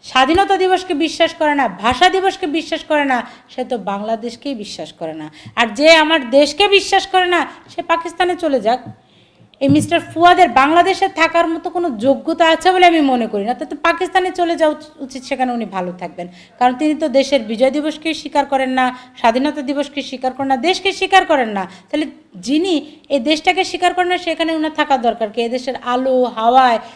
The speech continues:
তো তার বড় হওয়ার, বেঁচে থাকার কোনো অধিকার নেই। She should go somewhere else। আর এই ফুয়াদ, এখন তিনি যে বক্তব্য দিয়েছেন, ক্যান্টনমেন্টকে গুঁড়িয়ে দিবেন, তিনি শুধু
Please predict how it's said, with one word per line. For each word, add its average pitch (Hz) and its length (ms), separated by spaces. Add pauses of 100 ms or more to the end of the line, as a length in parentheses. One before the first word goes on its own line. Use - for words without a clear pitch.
(140)
তো 302 80
তার 294 180
বড় 262 280
হওয়ার, 254 340
বেঁচে 247 260
থাকার 262 260
কোনো 233 260
অধিকার 220 340
নেই। 180 220 (420)
She 277 200
should - 680
go 226 100 (360)
somewhere 190 500
else। 160 220 (580)
আর 247 160
এই 277 80
ফুয়াদ, 285 440 (420)
এখন 339 360
তিনি 359 260
যে 285 120
বক্তব্য 262 460
দিয়েছেন, 233 420 (140)
ক্যান্টনমেন্টকে 302 880
গুঁড়িয়ে 302 520
দিবেন, 226 340 (640)
তিনি 311 220
শুধু 320 240